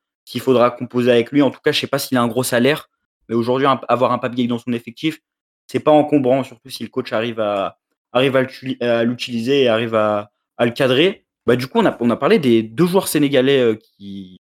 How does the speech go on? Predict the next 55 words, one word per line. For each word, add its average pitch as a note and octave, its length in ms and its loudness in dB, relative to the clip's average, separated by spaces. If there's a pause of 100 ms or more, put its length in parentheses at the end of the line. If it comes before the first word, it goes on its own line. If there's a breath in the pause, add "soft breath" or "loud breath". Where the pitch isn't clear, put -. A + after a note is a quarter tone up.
sont A2 80 -10
un G#2+ 40 -6
peu A#2+ 140 -4
dans A2 80 -4
l'actualité G#2 440 -8
de A2 60 -6
l'Olympique G#2+ 360 -4
de A2 80 -4
Marseille. D3+ 460 0 (280)
En A#2 60 -2
tout - 80 -10
cas, D3+ 100 4
Iliman, C#3+ 320 4
on B2 80 2
verra B2+ 280 0
si, G#2+ 300 -4
euh, G#2 60 -2
ça A2+ 160 -2
se G#2+ 60 -4
décante A#2 280 -4
dans G#2+ 80 -6
les, G2+ 320 -8 (400)
dans, G#2+ 140 -4 (100)
dans, G#2+ 100 -2
dans A2 200 0
les A#2 100 2
prochains A#2 360 -2
jours. D#3 360 -2 (340)
Euh, G#2 200 -4
on G#2+ 100 -6
verra A#2+ 280 2
si, A2 340 -4
euh, G#2 320 0
le G#2 140 -2
dossier A2 280 -6
Sanchez A2+ 360 -2
est - 20 0
abandonné, G#2+ 560 0
si - 160 -10
l'O A2 120 2
M A2 140 2
peut A2+ 80 -6
faire G#2+ 220 -2
les G#2+ 120 2
deux. C3+ 280 0 (420)
Euh, F#2+ 140 -10
en F#2 80 -14
tout - 120 -20
cas, C3+ 80 0
on B2+ 40 0
sera E2+ 260 -4 (140)
très - 160 -4
ravis B2+ 260 0
d'accueillir, A2+ 460 0
euh, F#2+ 340 -2